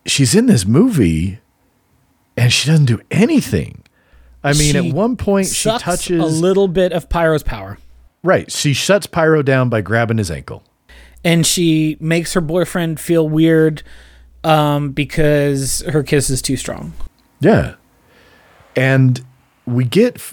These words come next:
Speaker 1: we, we kinda move forward, and I have no idea. I don't even remember if she's in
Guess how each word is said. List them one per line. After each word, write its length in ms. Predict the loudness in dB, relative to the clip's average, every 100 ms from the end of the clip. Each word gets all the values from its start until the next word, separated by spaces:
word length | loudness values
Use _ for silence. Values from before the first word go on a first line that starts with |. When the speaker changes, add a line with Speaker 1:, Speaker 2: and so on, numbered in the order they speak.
| -4
Speaker 1:
we, 160 | -4
we 140 | -2 -4
kinda 260 | -4 2
move 180 | 2 2
forward, 580 | 0 0 2 2 -2 -6
and 120 | -8
I 180 | -4 0
have 160 | 0 -2
no 280 | -2 0 2
idea. 420 | 0 -2 -10 -16 _
I 60 | 0
don't 120 | 2
even 160 | 0
remember 640 | -2 -6 -6 -4 0 2 2
if 160 | 0
she's 240 | -4 -4 -2
in 300 | -2 -2